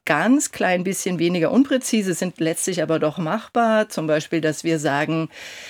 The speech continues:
äh, Frauen, die nach wie vor sehr viel mehr Care-Arbeit leisten, ganz egal, ob es jetzt um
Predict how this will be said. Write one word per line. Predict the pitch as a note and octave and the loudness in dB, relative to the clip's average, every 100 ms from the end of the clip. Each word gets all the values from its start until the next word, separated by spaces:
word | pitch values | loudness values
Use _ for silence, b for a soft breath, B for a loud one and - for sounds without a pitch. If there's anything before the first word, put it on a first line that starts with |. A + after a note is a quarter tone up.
| B - | B -4
äh, | E3+ D#3+ D3+ | 0 2 0
Frauen, | - D3 E3+ A#3+ | -2 0 4 2
die | G3+ | 2
nach | D#3+ D3+ | 0 -2
wie | E3 | -2
vor | D#3+ D#3+ D3+ | -4 -2 -2
sehr | C#3+ D3 D#3 | 0 0 -2
viel | - F3 D#3+ | -2 -2 0
mehr | D3+ D3+ D3 | 0 0 -2
Care-Arbeit | - - A3 G#3 F#3 E3 D#3 - | -4 -4 -2 0 0 -2 -2 -4
leisten, | C3+ C#3 D#3 - A3 A#3+ | -2 -2 -4 -2 0 0
ganz | A#3 D3 D#3 | 2 0 -2
egal, | D#3+ D#3 E3 | -6 -4 -4
ob | D3+ D3+ | -4 -4
es | C#3+ | -6
jetzt | C#3+ C3+ - | -4 -4 -6
um | - D#3 C#3+ | -6 -2 -2